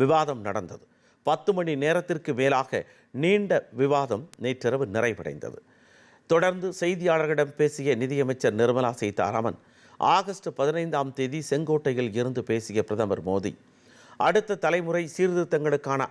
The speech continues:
அறிவிப்பை வெளியிட்டு, தீபாவளிக்குள் விரைவில் அதற்கான பலனை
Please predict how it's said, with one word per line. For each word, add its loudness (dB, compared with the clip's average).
அறிவிப்பை 0
வெளியிட்டு, 0
தீபாவளிக்குள் 2
விரைவில் 0
அதற்கான 0
பலனை 0